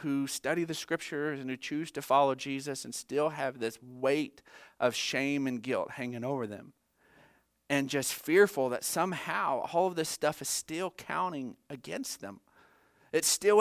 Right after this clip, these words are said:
they're, they're spinning their wheels. Maybe you're here this morning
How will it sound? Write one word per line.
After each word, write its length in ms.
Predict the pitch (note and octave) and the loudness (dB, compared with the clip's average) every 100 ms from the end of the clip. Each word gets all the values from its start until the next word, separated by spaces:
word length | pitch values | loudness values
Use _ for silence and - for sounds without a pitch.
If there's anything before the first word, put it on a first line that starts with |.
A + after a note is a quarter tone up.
| G3 | 8
they're, 160 | E3+ E3+ - | 6 0 0
they're 140 | E3+ F3 | 4 4
spinning 460 | - - A3 A#3 | 4 6 6 6
their 100 | A3 | 4
wheels. 320 | F#3+ B3+ G#3 D3+ | 8 10 10 8
Maybe 460 | F#3 B3 D4+ C#4+ | 4 6 6 4
you're 340 | A#3+ F#3+ B3+ B3 | 2 2 4 4
here 380 | F3+ A#3 A#3 | 2 2 2
this 240 | G3+ E3 D#3+ | 4 0 -4
morning 680 | E3 F3+ D#4 A3+ C3 G#2+ | -6 0 2 2 0 -4